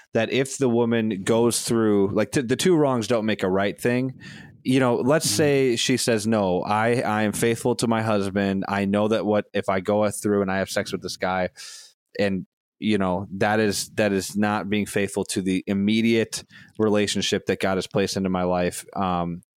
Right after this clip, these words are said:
Speaker 1: and it's a, it's a sin. Like, her sin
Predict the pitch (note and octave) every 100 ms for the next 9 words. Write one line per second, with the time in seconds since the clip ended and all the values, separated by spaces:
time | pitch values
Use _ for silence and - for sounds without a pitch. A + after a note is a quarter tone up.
0 | G#2 F#2 F#2+ F#2 G2+ G2+ G2 F2 - -
1 | - C3 F#2+ F2+ F2 - - - C3+ C3+
2 | G#2+ E3+ F#3 G#3 - - F3+ C#3 A2 G#2